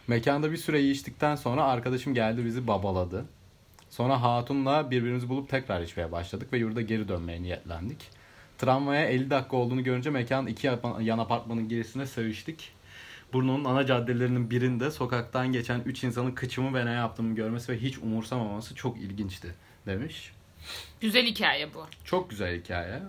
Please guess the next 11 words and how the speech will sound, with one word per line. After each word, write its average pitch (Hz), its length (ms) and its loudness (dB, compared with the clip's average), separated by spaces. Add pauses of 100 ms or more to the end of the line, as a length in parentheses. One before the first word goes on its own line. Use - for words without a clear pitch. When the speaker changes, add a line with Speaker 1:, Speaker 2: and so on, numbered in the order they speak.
(100)
Speaker 2:
Mesela 269 320 2
Speaker 1:
Aynı 285 120 6
zamanda 302 200 6
Speaker 2:
N 294 60 2
B 339 220 8
A 339 40 0
muhabbetinin 359 680 2 (220)
altını 226 460 4
çizilmesi 262 920 0
bu 220 120 2
arada. 202 340 4